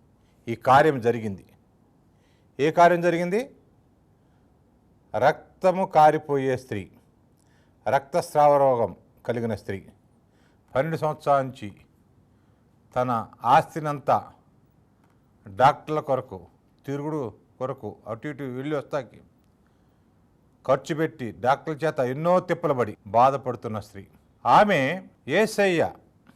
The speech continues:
వెనకకుండా వెళ్ళి ఆయన వస్త్రాన్ని ముట్టుకోవాలని నిర్ణయించుకుంది. ఎందుకండి అంటే, చాలామంది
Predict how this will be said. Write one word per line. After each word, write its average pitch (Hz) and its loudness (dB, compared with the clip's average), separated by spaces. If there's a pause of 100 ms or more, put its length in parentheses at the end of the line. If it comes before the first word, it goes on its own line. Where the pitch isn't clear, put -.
(1800)
వెనకకుండా 190 4 (120)
వెళ్ళి 135 2 (1400)
ఆయన 143 0 (120)
వస్త్రాన్ని 185 4
ముట్టుకోవాలని 151 4
నిర్ణయించుకుంది. 123 -6 (640)
ఎందుకండి 208 0 (1400)
అంటే, 110 -2 (2250)
చాలామంది 226 6